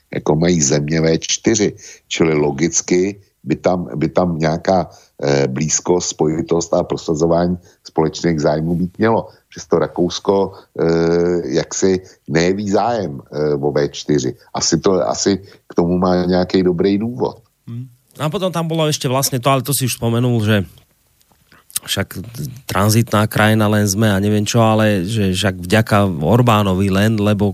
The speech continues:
Speaker 2: keby tá balkánska trasa nebola zavretá, tak vlastne tu tých migrantov máme nasáčkovaných.
Speaker 1: Ale ja som za to, za to Orbána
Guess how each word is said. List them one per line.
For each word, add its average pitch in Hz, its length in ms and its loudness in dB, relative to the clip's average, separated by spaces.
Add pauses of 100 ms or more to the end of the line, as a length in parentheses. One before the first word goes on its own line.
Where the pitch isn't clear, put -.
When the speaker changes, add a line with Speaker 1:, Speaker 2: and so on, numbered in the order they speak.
Speaker 2:
keby 104 480 2 (240)
tá 87 160 0
balkánska 107 500 0
trasa 107 320 0
nebola 117 380 4
zavretá, 107 500 0
tak - 240 -4
vlastne 95 480 0 (800)
tu 90 160 -8
tých 82 160 0
migrantov 92 480 2
máme 92 320 2
nasáčkovaných. 87 880 2
Speaker 1:
Ale 92 80 6
ja 92 160 4
som 139 240 0
za 123 160 0
to, 139 240 0
za 101 160 -2
to 123 160 0
Orbána 123 420 0